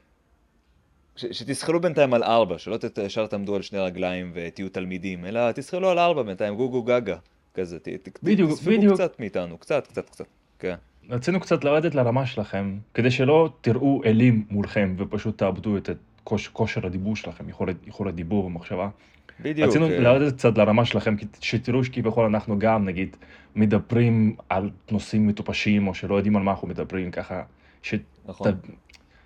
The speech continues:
Speaker 2: תוכלו להתחבר אלינו, בוא נגיד.
Speaker 1: ב-, בוא נגיד, עשינו
Speaker 2: אבל
Speaker 1: קצת
Speaker 2: הפעם
Speaker 1: פ-, פעולת האנשה כלפינו, כי וואלה, אם היינו באמת ישר נחשפים כאלים, יכול להיות שכבר היינו נרצחים. אתה יודע, זה, זה היסטוריה שחוזרת על עצמה כל הזמן.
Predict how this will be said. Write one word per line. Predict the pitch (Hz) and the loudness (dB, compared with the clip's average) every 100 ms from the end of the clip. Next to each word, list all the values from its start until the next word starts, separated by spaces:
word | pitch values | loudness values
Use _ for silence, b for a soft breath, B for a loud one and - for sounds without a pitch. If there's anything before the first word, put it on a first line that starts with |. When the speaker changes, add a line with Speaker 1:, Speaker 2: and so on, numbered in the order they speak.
| b - | b -4
Speaker 2:
תוכלו | 120 160 | 2 6
להתחבר | 151 - 110 113 95 | 6 6 2 2 2
אלינו, | 80 78 | -2 -8
בוא | 82 | -6
נגיד. | 82 82 - _ _ - | -6 -8 -12 _ _ -10
Speaker 1:
ב-, | 143 | -4
בוא | 143 143 | 0 0
נגיד, | 139 | 0
עשינו | 131 - 135 | -4 2 6
Speaker 2:
אבל | 113 | 8
Speaker 1:
קצת | 110 | 8
Speaker 2:
הפעם | 104 143 156 | 10 8 8
Speaker 1:
פ-, | 143 143 - | 2 -4 -6
פעולת | - 123 131 123 | -2 2 4 4
האנשה | 113 107 104 - 120 101 82 - | 2 2 -2 0 0 0 -4 -8
כלפינו, | 101 87 104 98 87 | -4 -4 -4 -4 -6
כי | 95 | -2
וואלה, | 107 110 107 | 0 2 0
אם | 104 113 | 0 -2
היינו | 110 110 | -2 -2
באמת | 101 104 101 | -2 -2 -4
ישר | 98 107 | -6 -6
נחשפים | 104 - - 107 | -6 -12 -10 -10
כאלים, | 98 98 123 147 117 - _ _ _ _ _ - | -4 -2 0 -2 -4 -8 _ _ _ _ _ -12
יכול | 95 113 | -4 -2
להיות | 104 | -2
שכבר | 107 - 104 | -4 -4 0
היינו | 104 104 98 | 0 0 -4
נרצחים. | 98 98 - 98 101 | -4 -6 -6 -8 -8
אתה | 85 | -6
יודע, | 104 104 | -2 -2
זה, | 92 90 | -2 -4
זה | |
היסטוריה | 90 85 104 95 | -6 -6 -6 -6
שחוזרת | 90 92 92 90 | -8 -10 -8 -6
על | 90 | -8
עצמה | - 87 | -10 -14
כל | 90 | -10
הזמן. | 87 87 87 | -10 -12 -14